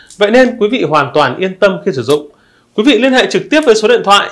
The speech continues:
không chín tám chín ba bốn chín một một chín để thỉnh cái vòng tam hợp quý nhân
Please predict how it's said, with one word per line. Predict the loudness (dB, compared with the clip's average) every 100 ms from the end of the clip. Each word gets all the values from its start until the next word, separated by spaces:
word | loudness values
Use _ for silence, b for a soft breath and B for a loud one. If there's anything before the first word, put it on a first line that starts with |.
| -8
không | -2 -2
chín | 0 0
tám | -2
chín | -2 -4 -4 -6
ba | -2 0
bốn | 0 -2 -6 -10
chín | -4 -2
một | 0
một | 0 -2
chín | -2 -4 -8 b b b
để | -4 0
thỉnh | -2 0
cái |
vòng | 0 0 0
tam | 0
hợp | 0
quý | 0
nhân | 0 0